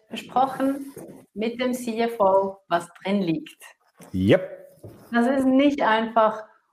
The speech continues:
Speaker 1: „Och, wir gucken mal, wenn der uns so begeistert, kriegt er, keine Ahnung, hundertfünfzigtausend.“ Also es wird ja schon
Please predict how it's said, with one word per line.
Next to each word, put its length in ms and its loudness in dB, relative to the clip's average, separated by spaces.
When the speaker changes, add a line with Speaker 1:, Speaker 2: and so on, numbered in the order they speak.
Speaker 1:
„Och, 340 4
wir 200 2
gucken 340 -2
mal, 320 2
wenn 160 0
der 200 0
uns 260 -6
so 220 -2
begeistert, 840 0
kriegt 380 -14
er, 500 -2
keine 320 -4
Ahnung, 420 -6
hundertfünfzigtausend.“ 1200 -6
Also 300 -4
es 200 -2
wird 220 4
ja 120 4
schon 420 0